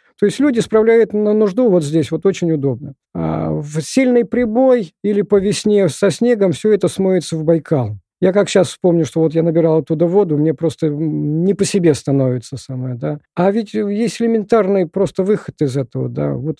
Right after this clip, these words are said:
на Апалачской тропе я с этим познакомился. С пятнадцатого года я хожу во все свои походы. У меня в па-, в мешочке с колышками от палатки всегда совок. То есть если я беру с собой палатку, у меня всегда с собой совок уже автоматически взят, да.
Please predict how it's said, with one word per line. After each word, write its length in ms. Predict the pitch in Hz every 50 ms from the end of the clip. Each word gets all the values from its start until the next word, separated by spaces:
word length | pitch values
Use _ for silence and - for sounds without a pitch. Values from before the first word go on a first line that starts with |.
| -
на 180 | - 151 170 185
Апалачской 400 | - - 190 190 170 - - 180
тропе 300 | - 190 190 185 - 220
я 100 | 196 156
с 100 | 143 -
этим 180 | 175 160 156 -
познакомился. 640 | - 156 135 160 151 120 - 135 135 135 123 - -
С 40 | -
пятнадцатого 560 | _ - - 196 180 - - _ - 175 170
года 260 | 175 208 208 185 165
я 120 | 139 147 139
хожу 420 | - 160 151 139 151 156 147 135 _ _ _ _ _ _ _ _ _ _
во 140 | - - 170
все 220 | - - - 190
свои 220 | - - - 160 156
походы. 560 | 135 - 160 - - 226 220 190 175 147 120 _ _ _ _ _ _ _ -
У 80 | 165 156
меня 360 | 160 165 165 165 156 151 143
в 160 | 123 - - _ -
па-, 100 | 175 170
в 840 | 147 147 151 143 139 143 143 143 143 143 143 143 147 147 143 139 131
мешочке 480 | 165 170 - - 175 156 - - 170
с 60 | 143 -
колышками 440 | - 185 165 156 - - - 160 165
от 80 | 143
палатки 440 | - 185 190 202 202 196 _ - 151
всегда 340 | 127 - - 160 147 151 180
совок. 360 | - - - 139 123 120 110 - _ _
То 60 | - 120
есть 140 | - -
если 240 | 185 190 - - 202
я 240 | 196 196 190 180 180
беру 380 | 160 151 165 160 156 190 190 160
с 60 | -
собой 240 | - 180 180 180 180
палатку, 420 | - 190 196 214 196 - - 151
у 20 |
меня 140 | 156 160 151
всегда 260 | 135 - 165 160 180 170
с 60 | -
собой 220 | - 156 147 160
совок 360 | 139 - - 147 160 160 - -
уже 140 | 147 151
автоматически 680 | 147 - - 165 156 160 143 _ - 156 - - _ - 139
взят, 260 | 123 117 131 123 117
да. 180 | 120 127 127